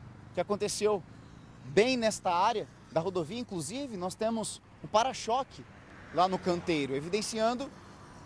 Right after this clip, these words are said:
o local e o ponto desta colisão. Após bater de frente com esse carro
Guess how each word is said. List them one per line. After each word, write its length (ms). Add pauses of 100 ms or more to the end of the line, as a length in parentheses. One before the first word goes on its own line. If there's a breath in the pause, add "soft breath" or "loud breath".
(720)
o 60
local 540 (200)
e 100
o 60
ponto 460
desta 320
colisão. 560 (920)
Após 500
bater 400
de 140
frente 420
com 80
esse 160
carro 340